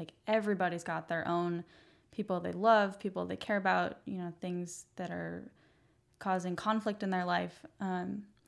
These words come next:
but one thing that I think it's so important to do is, it's so easy when you're feeling down and upset and you feel like the world's coming down on you to just shut everything out and shut everyone out.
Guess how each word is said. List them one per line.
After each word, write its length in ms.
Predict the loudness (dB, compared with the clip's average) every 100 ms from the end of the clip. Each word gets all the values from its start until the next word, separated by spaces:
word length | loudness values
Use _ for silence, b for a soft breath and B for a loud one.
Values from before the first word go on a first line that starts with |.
| b b b
but 120 | -6
one 300 | 0 4 4
thing 160 | 4 0
that 120 | 0
I 60 | 0
think 220 | -4 -4
it's 160 | -4
so 240 | -4 0 0
important 440 | -2 0 0 0
to 100 | -4
do 420 | -6 -2 -2 -2 -4
is, 400 | -2 -2 -2 -4 -10 b b b b -8
it's 180 | -6 -4
so 580 | -6 0 4 6 4 2
easy 480 | 0 -2 0 -2 -2
when 220 | -2 0
you're 120 | 0 -2
feeling 680 | -4 -2 0 0 0 -2 -4 B B B -2
down 480 | 2 4 4 4 2
and 440 | 2 0 0 -4 -10 -10
upset 640 | -8 -6 2 2 2 0 -4
and 400 | -2 -2 -4 -8
you 240 | -8 -8 -10 _ _ -8
feel 140 | -4
like 200 | -4 -4
the 80 | -4
world's 360 | 0 0 0
coming 260 | -2 -2 0
down 240 | 0 0
on 140 | 0 0
you 260 | 0 0 -2 B B B B -10
to 160 | -4
just 260 | 0 0 0
shut 300 | 0 2 2
everything 440 | 2 -2 -4 -2 0
out 180 | 0 -2
and 140 | -2
shut 240 | -2 0
everyone 360 | 0 -2 0 0
out. 300 | 0 -2 -6